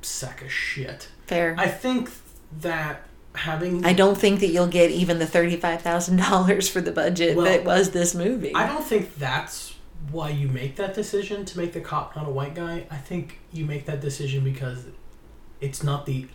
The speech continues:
Speaker 1: obvious choice, and by having the cop be a person of color or a woman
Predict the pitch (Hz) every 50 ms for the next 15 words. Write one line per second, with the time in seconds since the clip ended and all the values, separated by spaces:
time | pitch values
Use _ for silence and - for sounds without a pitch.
0 | - - - 127 131 139 160 208 214 214 - - - - 220 220 214 226 247 240
1 | - - - - - - - - - - - - - - - - 156 170 156 156
2 | 156 151 135 - - 139 143 143 143 147 151 151 143 139 - - - - - -
3 | - - 147 135 - - - 147 131 113 - - 135 135 135 127 120 - - -
4 | - - - - - - 143 139 - - 165 160 160 - - 135 131 - - 127
5 | - - - 107 - 135 - - - - - - - - 165 165 160 147 139 139
6 | 135 131 120 113 110 110 107 104 123 131